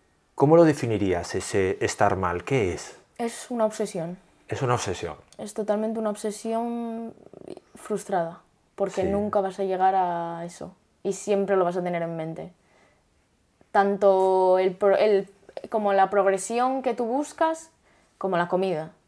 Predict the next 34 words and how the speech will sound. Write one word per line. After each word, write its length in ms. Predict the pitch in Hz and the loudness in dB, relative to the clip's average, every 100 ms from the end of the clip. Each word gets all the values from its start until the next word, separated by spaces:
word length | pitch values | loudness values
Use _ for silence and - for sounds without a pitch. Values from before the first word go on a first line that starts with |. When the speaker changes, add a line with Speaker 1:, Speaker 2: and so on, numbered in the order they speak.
| _ _ _ _ _ | _ _ _ _ _
Speaker 2:
que 100 | - | -8
es 80 | 185 | -2
lo 100 | 185 | 0
que 80 | 175 | 0
Speaker 1:
Ya. 60 | 160 | 0
Speaker 2:
evitas. 400 | 160 165 - _ _ _ _ | -4 -8 -10 _ _ _ _
Speaker 1:
O 40 | - | -8
sea, 140 | 85 | -6
todo 280 | - 147 135 | 2 4 8
Speaker 2:
O 20 | |
sea, 100 | 101 | 6
Speaker 1:
el 60 | 110 | 6
día 320 | 123 131 131 - | 4 2 0 -2
tienes 340 | 101 90 85 | 0 -2 -4
delante 280 | 104 95 156 | -2 2 4
Speaker 2:
todo 80 | 226 | 6
el 80 | 139 | 6
día, 180 | - | 6
con-, 100 | 180 | 4
Speaker 1:
eso. 140 | 101 101 85 | 4 2 -2
Ya 40 | 98 | 0
Speaker 2:
constantemente. 260 | 104 123 143 | 8 10 10
Speaker 1:
dejas 200 | 165 147 | 10 10
de 80 | 143 | 12
valorar 420 | 143 131 143 - | 12 12 12 10
todo 180 | 143 139 | 8 10
lo 120 | 123 | 12
demás. 300 | 117 143 139 | 10 6 -2
Speaker 2:
Constantemente. 680 | 185 185 - 196 208 185 185 | -4 -6 -6 -4 -2 0 0
De 100 | 196 | 0
hecho, 160 | 220 254 | 2 2
Speaker 1:
Todo 80 | 208 | 4
lo 40 | |
Speaker 2:
cuando 240 | 233 220 | 4 2